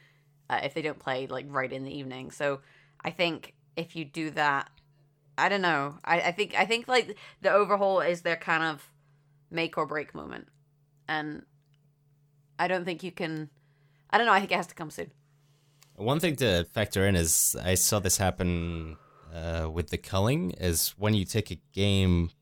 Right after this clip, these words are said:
Speaker 2: you can have it in early access, like, in the special category in Steam, and then when you go to full release, you, it wipes all the reviews,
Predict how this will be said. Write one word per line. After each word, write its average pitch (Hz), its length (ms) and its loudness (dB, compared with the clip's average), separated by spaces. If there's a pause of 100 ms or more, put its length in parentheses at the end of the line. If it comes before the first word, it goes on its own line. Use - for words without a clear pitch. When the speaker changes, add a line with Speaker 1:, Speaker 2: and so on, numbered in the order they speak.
Speaker 2:
you 85 260 -6
can 98 120 0
have 104 220 4
it 107 140 0
in 92 380 2
early 87 240 6
access, 87 520 4
like, 85 140 0
in 85 80 -2
the 80 80 2
special 90 380 2
category 87 520 4
in 80 80 2
Steam, 85 340 2
and 82 80 2
then 85 100 4
when 90 80 4
you 87 80 4
go 87 100 2
to 85 260 0
full 107 340 0
release, 87 540 2 (460)
you, 82 460 0
it - 160 -2
wipes 98 400 2
all 92 140 4
the 90 100 2
reviews, 90 760 2